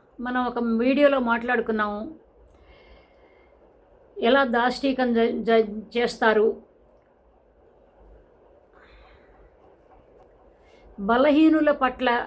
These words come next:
బలవంతులైన వాళ్ళు పవర్‌లో కావచ్చు, అధికారంలో కావచ్చు, లేకపోతే ఆరోగ్యంలో కావచ్చు, వయసులో కావచ్చు, దేనిలైనా సరేనండి. అయితేనండి,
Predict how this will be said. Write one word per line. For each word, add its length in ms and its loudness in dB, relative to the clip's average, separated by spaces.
బలవంతులైన 760 0
వాళ్ళు 560 2
పవర్‌లో 420 0
కావచ్చు, 460 0
అధికారంలో 920 0
కావచ్చు, 540 -2
లేకపోతే 800 -2
ఆరోగ్యంలో 600 0
కావచ్చు, 420 -4
వయసులో 440 0
కావచ్చు, 420 -2
దేనిలైనా 500 0
సరేనండి. 640 -8
అయితేనండి, 680 0